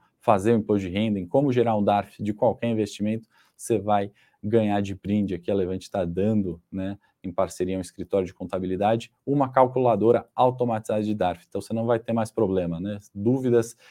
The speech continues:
de imposto de renda, a gente sempre tem. Então, é, só isso aqui, né? Só essa assinatura também, junto com os outros cursos, mais do que pagam nessas doze de cento e trinta,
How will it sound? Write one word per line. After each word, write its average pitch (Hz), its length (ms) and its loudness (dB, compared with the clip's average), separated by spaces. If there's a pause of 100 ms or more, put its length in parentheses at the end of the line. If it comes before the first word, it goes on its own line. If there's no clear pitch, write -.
(100)
de 107 140 0
imposto 107 320 0
de 98 60 0
renda, 113 340 0 (220)
a 101 80 -6
gente 107 240 -2
sempre 110 240 -2
tem. 120 340 -4 (160)
Então, 113 240 0 (320)
é, 101 380 0
só 131 240 4
isso 131 180 0
aqui, 113 240 -2
né? 107 240 -2
Só 117 220 -2
essa 117 160 -6
assinatura 104 560 -2
também, 101 360 -2
junto 110 280 -2
com 107 160 -2
os 98 100 -2
outros 107 340 -2
cursos, 117 480 0 (440)
mais 120 580 4 (280)
do 117 140 2
que 117 140 2
pagam 107 500 2
nessas 101 520 0
doze 113 440 6
de 104 200 0
cento 104 320 -4
e - 20 -8
trinta, 120 720 -2